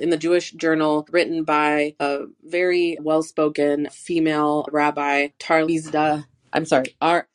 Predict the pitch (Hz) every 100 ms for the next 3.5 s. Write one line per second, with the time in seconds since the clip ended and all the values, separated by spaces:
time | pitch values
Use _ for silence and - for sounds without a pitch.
0 | _ 170 170 196 214 214 170 151 135 _
1 | _ - 165 - _ _ _ _ - 170
2 | 170 165 160 - 180 165 160 - 160 180
3 | 196 202 202 196